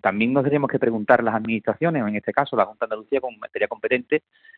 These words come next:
eh, qué se ha permitido, qué tenemos actualmente, porque a la vista está que no, que no da.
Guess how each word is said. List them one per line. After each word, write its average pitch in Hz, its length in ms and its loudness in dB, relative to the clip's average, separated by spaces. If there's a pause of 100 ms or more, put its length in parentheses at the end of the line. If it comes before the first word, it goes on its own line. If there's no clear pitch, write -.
(100)
eh, 107 520 8
qué 123 100 4
se - 80 0
ha 120 60 6
permitido, 127 520 4
qué 143 120 2
tenemos 117 280 0
actualmente, 113 540 0
porque 95 460 0 (200)
a - 120 2
la 90 80 0
vista 110 220 2
está 147 260 2 (360)
que 123 140 8
no, 113 540 6
que 113 100 8
no 117 140 6
da. 135 200 6